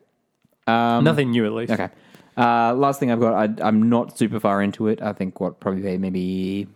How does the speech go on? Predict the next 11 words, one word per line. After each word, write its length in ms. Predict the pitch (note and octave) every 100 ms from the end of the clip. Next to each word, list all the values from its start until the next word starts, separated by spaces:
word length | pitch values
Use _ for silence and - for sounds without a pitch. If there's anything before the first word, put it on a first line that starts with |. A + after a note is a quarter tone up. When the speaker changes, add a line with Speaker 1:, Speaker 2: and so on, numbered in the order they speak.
| _ -
Speaker 1:
hour 160 | F2+ G2
and 100 | G2
a 20 |
half, 320 | G#2+ G2+ G#2+ - _ _ -
Speaker 2:
Yeah. 280 | C#3 C#3+ D3 -
Speaker 1:
something 200 | - G#2 G2+
like 180 | G2+
that. 260 | A2 G#2 G#2
Yeah, 260 | G#2+ F#2+ G2
uh, 200 | F#2+ F#2+
started, 360 | - G2 G2+